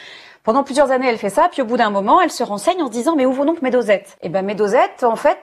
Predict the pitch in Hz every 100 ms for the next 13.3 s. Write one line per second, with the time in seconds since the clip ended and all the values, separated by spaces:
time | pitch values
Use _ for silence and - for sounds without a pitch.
0 | - 254 254 262 - 247 233 339 294 285
1 | 269 339 311 302 302 311 277 277 - -
2 | 254 330 339 359 349 269 262 254 233 226
3 | 294 349 - _ _ - 262 240 233 262
4 | 247 220 - 247 240 247 226 202 196 196
5 | 180 - - - 180 - 208 262 - 220
6 | 208 240 - 220 - 226 214 254 220 -
7 | 190 254 - - 226 220 196 196 202 190
8 | 190 - 180 - 240 240 214 240 214 170
9 | 220 - - _ - 214 202 202 - 190
10 | 233 220 208 185 190 190 - - 202 226
11 | 196 185 - 190 - 226 214 - 202 196
12 | 196 190 185 185 220 214 196 185 180 185
13 | - 165